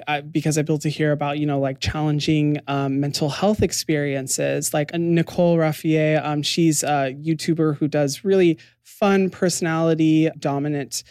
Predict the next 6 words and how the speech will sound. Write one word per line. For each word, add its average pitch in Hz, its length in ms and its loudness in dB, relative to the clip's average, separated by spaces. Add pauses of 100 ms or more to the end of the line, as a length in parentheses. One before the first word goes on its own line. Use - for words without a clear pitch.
(400)
videos, 156 800 4
talked 160 320 -6
about, 143 300 -2
you 147 100 -6
know, 135 180 -2
her 143 520 -2